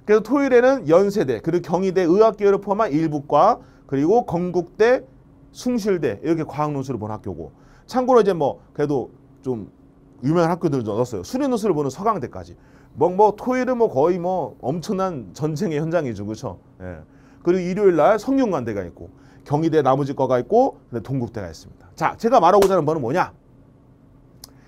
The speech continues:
이게 지금 수능 끝나고 이틀이나 삼 일 후에 시험을 본다는 뜻이죠. 그 여러분 상식적으로 생각을 해보세요.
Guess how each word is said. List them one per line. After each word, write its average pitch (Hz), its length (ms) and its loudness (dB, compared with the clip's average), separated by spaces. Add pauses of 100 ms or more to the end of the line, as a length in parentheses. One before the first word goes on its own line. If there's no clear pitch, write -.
(100)
이게 180 220 0
지금 240 140 2
수능 262 320 -2
끝나고 175 640 0 (1500)
이틀이나 220 440 0
삼 254 200 -2
일 247 80 -2
후에 117 340 -2 (120)
시험을 196 380 -6
본다는 107 360 -6
뜻이죠. - 320 -20 (1300)
그 233 120 2
여러분 269 260 8
상식적으로 285 460 2
생각을 220 280 0
해보세요. 123 380 -6